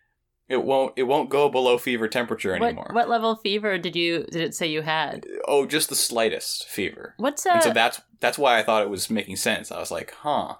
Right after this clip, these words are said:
Speaker 2: What's a fever? Like, what, what's, I don't know what our
Speaker 1: Well, good question, because I did some research.
Speaker 2: Thank you.
Speaker 1: Um,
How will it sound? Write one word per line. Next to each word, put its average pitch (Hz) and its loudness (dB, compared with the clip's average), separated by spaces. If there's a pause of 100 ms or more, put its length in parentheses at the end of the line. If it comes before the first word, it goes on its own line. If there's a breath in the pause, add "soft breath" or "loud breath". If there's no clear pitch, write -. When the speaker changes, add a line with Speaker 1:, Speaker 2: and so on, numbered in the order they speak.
(120)
Speaker 2:
What's 240 -4
a 320 -2
fever? 247 -4
Like, 196 -4
what, 214 -2
what's, - -4
I 190 -4
don't 214 -2
know 202 -2
what 202 0
our 185 2
Speaker 1:
Well, 285 0
good 170 2
question, 160 2
because 104 -2
I 110 4
did 120 -2
some 127 -2
research. - -4
Speaker 2:
Thank 185 -6
you. 285 4 (120)
Speaker 1:
Um, 98 -2